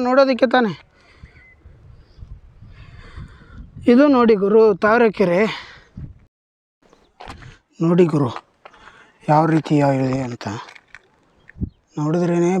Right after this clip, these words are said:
ಭಯ ಆಗ್ತೈತೆ. ನೋಡಿ ಎಷ್ಟು ಗುಡ್ಡ, ನಾನು ನಿಂತಿರೋದಿಲ್ಲಿ, ಇಲ್ಲಿಂದ ಇಷ್ಟೇ ಗ್ಯಾಪ್ ಇರೋದು. ಮುಂದೆ ಹೋಗೋಕ್ಕೆ ಭಯ ಆಗ್ತೈತೆ ಗುರು.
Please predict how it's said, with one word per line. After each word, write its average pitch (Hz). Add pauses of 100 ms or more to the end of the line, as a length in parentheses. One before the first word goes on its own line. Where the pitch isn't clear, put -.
ಭಯ 147 (160)
ಆಗ್ತೈತೆ. 117 (1120)
ನೋಡಿ - (1000)
ಎಷ್ಟು -
ಗುಡ್ಡ, 156 (680)
ನಾನು -
ನಿಂತಿರೋದಿಲ್ಲಿ, 139 (1080)
ಇಲ್ಲಿಂದ 160 (140)
ಇಷ್ಟೇ - (460)
ಗ್ಯಾಪ್ 139
ಇರೋದು. 123 (1080)
ಮುಂದೆ 262
ಹೋಗೋಕ್ಕೆ 277
ಭಯ 233 (140)
ಆಗ್ತೈತೆ 254 (100)
ಗುರು. 208